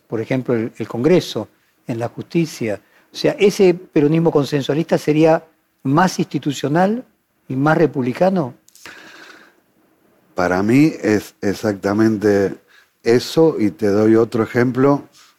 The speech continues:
Speaker 2: no de palabras, sino de acciones de gobierno. Nosotros en, en mi ciudad tenemos lo que se llama Consejo Consultivo de Seguridad. Sabemos el problema de la inseguridad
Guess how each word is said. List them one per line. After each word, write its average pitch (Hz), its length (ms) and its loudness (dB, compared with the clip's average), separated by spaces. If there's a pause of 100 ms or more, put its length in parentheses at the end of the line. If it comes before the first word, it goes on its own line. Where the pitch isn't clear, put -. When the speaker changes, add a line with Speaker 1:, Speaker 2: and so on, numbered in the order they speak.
Speaker 2:
no 110 420 2
de 98 100 4
palabras, 113 580 2
sino 101 320 -2
de 95 220 2
acciones 98 720 -4 (100)
de 87 140 -6
gobierno. 87 480 -2 (680)
Nosotros 123 420 0
en, 107 540 -4 (760)
en 92 480 -4
mi 120 160 0
ciudad 143 400 2
tenemos 127 460 0
lo 110 100 2
que 110 80 2
se 101 60 -4
llama 135 360 0
Consejo 147 840 -2 (420)
Consultivo 117 600 0
de 117 60 2
Seguridad. 95 520 -2 (960)
Sabemos 110 440 2
el 98 60 -2
problema 101 380 0
de 90 100 0
la 92 140 0
inseguridad 95 800 0